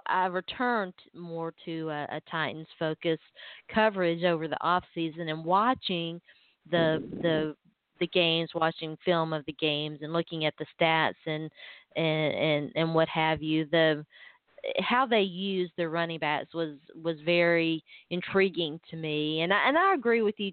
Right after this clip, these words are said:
to, to a, to a point. I think that, uh, easing Derrick Henry, because the, the preseason is a different animal from,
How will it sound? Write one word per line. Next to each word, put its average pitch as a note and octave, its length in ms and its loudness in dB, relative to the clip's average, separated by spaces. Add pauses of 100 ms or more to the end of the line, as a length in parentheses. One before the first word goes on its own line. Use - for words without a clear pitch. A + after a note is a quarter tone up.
to, F3 200 -2 (160)
to F3+ 120 2
a, D#3+ 60 0 (240)
to F#3 80 -2
a E3 40 0
point. E3 380 -2
I D#3+ 160 0
think F3+ 260 -4
that, D#3 280 2 (920)
uh, D3+ 200 0 (480)
easing G#3 640 2 (240)
Derrick E3+ 380 0
Henry, E3+ 400 -4
because A#3 320 -2
the, A3+ 60 -6 (100)
the A3 80 0
preseason G3 760 -2
is F3 260 2
a F3 60 -8
different E3+ 360 -6
animal D#3 460 -8 (120)
from, D#3+ 420 -4